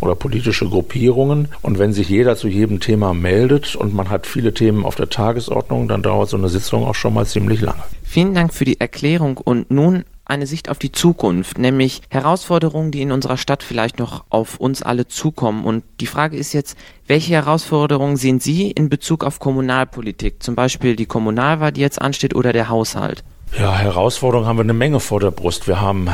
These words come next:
Speaker 1: es jetzt in den letzten zehn Jahren geschafft, mit, äh, viel Anstrengung die kommunalen Finanzen wieder in Ordnung zu bringen. Das war strategisch notwendig, um jetzt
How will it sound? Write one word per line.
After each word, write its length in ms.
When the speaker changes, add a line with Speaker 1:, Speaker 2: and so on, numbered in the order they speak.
Speaker 1:
es 160
jetzt 160
in 120
den 140
letzten 320
zehn 260
Jahren 640
geschafft, 800
mit, 320
äh, 200
viel 240
Anstrengung 720
die 80
kommunalen 560
Finanzen 580
wieder 180
in 120
Ordnung 360
zu 140
bringen. 480
Das 500
war 580
strategisch 640
notwendig, 1040
um 180
jetzt 560